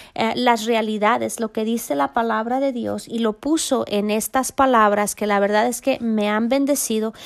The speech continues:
y espero que te bendigan a ti también.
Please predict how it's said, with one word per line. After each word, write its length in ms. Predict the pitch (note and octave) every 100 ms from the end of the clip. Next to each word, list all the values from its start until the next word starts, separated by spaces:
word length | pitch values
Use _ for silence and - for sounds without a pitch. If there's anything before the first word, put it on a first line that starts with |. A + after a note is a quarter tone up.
| - -
y 80 |
espero 380 | A3+ - A#3+ C4
que 100 | C#4+
te 160 | C4+ A#3+
bendigan 520 | A3 G#3+ G#3 G#3 A#3
a 100 | A#3
ti 100 | G3+
también. 720 | - G#3+ G#3 F#3 F3 F3+